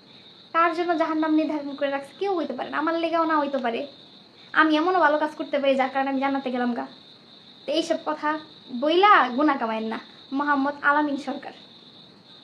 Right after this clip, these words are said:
আর খারাপের বিচার হবে একদিন, আমি ওই আশায় আছি, খারাপের বিচার হবে।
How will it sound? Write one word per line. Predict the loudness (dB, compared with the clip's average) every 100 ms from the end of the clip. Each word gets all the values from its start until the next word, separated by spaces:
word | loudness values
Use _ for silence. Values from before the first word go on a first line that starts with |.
| -20 -20 -20 -20 -20 -20 -20 -20 -8
আর | -4 -2
খারাপের | 0 0 0
বিচার | -2 -2 0
হবে | 0 0
একদিন, | -2 0 0
আমি | 0 -2 -2
ওই | -2 -2
আশায় | 0 -2 -4
আছি, | -8 -18 -20 -8
খারাপের | -4 -4
বিচার | -4 -4 -6
হবে। | -6 -8